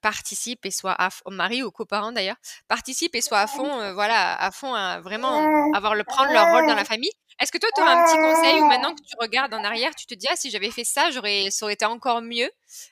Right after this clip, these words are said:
Euh, donc, on a bien compris ton, ton conseil de tout verbaliser, de faire des petits débriefs, euh, euh, en, peut-être en début de chaque journée ou à chaque fois que les deux parents sont de nouveau ensemble pour une certaine période de temps. Euh, est-ce que t'as d'autres, euh, petits conseils que,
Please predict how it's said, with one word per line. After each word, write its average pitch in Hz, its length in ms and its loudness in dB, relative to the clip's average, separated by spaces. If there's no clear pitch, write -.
Euh, 208 560 2
donc, 208 180 -12
on 226 140 -8
a 214 80 0
bien 220 160 -2
compris 254 360 -12
ton, 208 240 -10
ton 202 140 -12
conseil 214 260 -6
de 185 140 -16
tout 285 140 -18
verbaliser, 226 560 0
de 220 80 -6
faire 202 180 -2
des 196 100 -8
petits - 220 -6
débriefs, 220 460 -4
euh, 190 100 -2
euh, 180 540 0
en, 185 440 0
peut-être - 240 -6
en - 60 -6
début 320 200 6
de 330 140 6
chaque 311 160 4
journée 302 460 4
ou - 80 0
à - 40 2
chaque 262 200 -6
fois 226 100 0
que - 140 -8
les 202 100 -6
deux 220 80 -6
parents 220 320 -2
sont 226 120 -12
de 185 160 -8
nouveau 196 160 -8
ensemble 202 340 -4
pour 190 140 -12
une 180 80 -14
certaine 180 340 -14
période 180 300 -10
de 180 80 -14
temps. 233 200 -4
Euh, 208 220 0
est-ce - 140 -8
que 370 100 -6
t'as 247 140 0
d'autres, 311 400 -4
euh, 233 240 -2
petits - 180 -10
conseils 277 420 -6
que, 196 880 -6